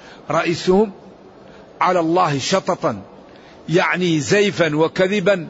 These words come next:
وأمرا عظيما، وهو ما، ما يشركون به وينسبون له مما لا يليق بجلاله وكرامته. وأنه كان، أي الأمر والشأن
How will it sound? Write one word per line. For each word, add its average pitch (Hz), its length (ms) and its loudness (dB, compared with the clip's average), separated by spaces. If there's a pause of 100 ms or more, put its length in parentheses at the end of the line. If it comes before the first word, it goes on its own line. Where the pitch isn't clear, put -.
(400)
وأمرا 185 480 0
عظيما، 202 500 2 (120)
وهو 170 300 2
ما، 180 260 0 (280)
ما 180 140 0
يشركون 180 640 0
به 190 220 2
وينسبون 175 640 2
له 170 260 2
مما 175 380 -2
لا 165 160 0
يليق 160 380 0
بجلاله 143 680 -4
وكرامته. 120 680 -8 (2500)
وأنه 180 600 2
كان، 196 300 0
أي 196 360 0
الأمر 175 340 -2
والشأن 196 540 0